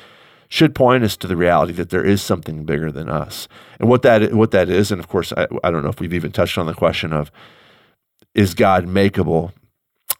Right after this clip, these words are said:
I guess we have. I guess we have. Uh,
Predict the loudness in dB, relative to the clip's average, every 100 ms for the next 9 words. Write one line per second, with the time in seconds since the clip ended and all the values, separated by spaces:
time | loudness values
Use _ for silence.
0 | -4 0 2 0 0 0 2 0 -4 -10
1 | _ _ -4 0 0 2 0 2 0 -2
2 | -14 _ _ _ _ _ _ _ _ _
3 | _ -2